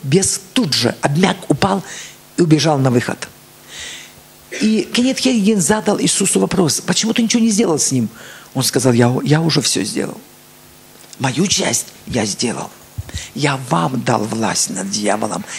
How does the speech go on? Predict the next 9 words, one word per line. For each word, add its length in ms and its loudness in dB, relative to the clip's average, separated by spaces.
и 60 -2
над 160 2
каждым 460 2
бесом. 380 0
Ты 280 2
должен 640 2
был 240 2
это 280 0
сделать». 680 -2